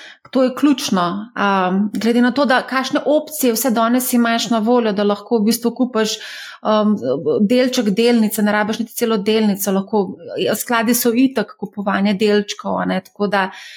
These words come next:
imaš možnost varčevanja na različne možne načine in sklepanja varčevalnih načrtov, ne samo preko D Z U,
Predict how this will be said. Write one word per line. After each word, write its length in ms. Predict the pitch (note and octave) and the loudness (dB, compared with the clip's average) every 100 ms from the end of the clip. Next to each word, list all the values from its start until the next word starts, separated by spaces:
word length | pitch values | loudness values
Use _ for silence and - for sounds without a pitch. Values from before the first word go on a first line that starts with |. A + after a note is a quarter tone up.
| - - | -20 -4
imaš 280 | A#3 A#3+ A#3+ | 0 0 4
možnost 540 | B3 B3+ A#3+ A#3 A#3 G#3 | 4 4 4 2 0 -2
varčevanja 640 | A#3+ - A#3 A3+ A3+ A3+ | -2 0 0 2 2 2
na 140 | A3 A3+ | 2 2
različne 460 | A3+ A3+ D4+ - A#3+ | 2 0 0 0 0
možne 320 | G#3+ G#3 A3 | 2 2 2
načine 400 | G#3 G#3 G3+ G3+ | 0 0 0 0
in 20 | |
sklepanja 440 | G3 G#3+ G#3+ G#3 G3+ G3+ | 0 -2 0 2 2 2
varčevalnih 540 | G3+ - G#3+ F#3+ G3 G3+ | -2 -4 -4 -2 -2 -4
načrtov, 500 | G#3 - G3+ G3+ G3+ | -4 -2 -4 0 0
ne 120 | G#3+ | 0
samo 280 | - A3+ A3+ | 0 0 0
preko 240 | A3+ A3 G#3 | -2 -2 0
D 180 | A3 | 0
Z 160 | F#3+ | 2
U, 60 | G#3+ | 4